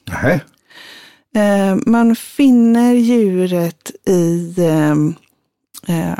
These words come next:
Speaker 2: ja, men jag skulle
Speaker 1: Vad har det
Speaker 2: kunna
Speaker 1: med
Speaker 2: säga
Speaker 1: leenden att göra, om djur som inte räcker ut tungan?
Speaker 2: <laughs> Den har nämligen ett väldigt, eh, brett leende,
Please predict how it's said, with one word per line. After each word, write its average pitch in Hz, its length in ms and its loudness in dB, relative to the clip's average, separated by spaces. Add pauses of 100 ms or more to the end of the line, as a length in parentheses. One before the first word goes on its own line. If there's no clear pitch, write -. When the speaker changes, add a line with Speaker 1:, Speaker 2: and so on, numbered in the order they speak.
Speaker 2:
ja, 190 140 -4
men 202 200 -2
jag 202 80 -2
skulle - 160 0
Speaker 1:
Vad - 20 4
har 123 80 4
det 180 60 2
Speaker 2:
kunna 214 120 2
Speaker 1:
med - 80 0
Speaker 2:
säga 214 120 2
Speaker 1:
leenden 110 400 -2
att 220 120 0
göra, - 120 -6
om - 160 -10 (180)
djur 101 280 -4
som 123 180 -4
inte 113 140 -6
räcker 90 220 -6
ut 92 80 -6
tungan? 101 460 -4 (140)
Speaker 2:
<laughs> - 140 -2
Den 254 160 2
har 208 160 0
nämligen 196 380 -2 (440)
ett 190 240 -4
väldigt, 180 920 -2
eh, 180 480 -2
brett 208 560 -2
leende, 202 500 -2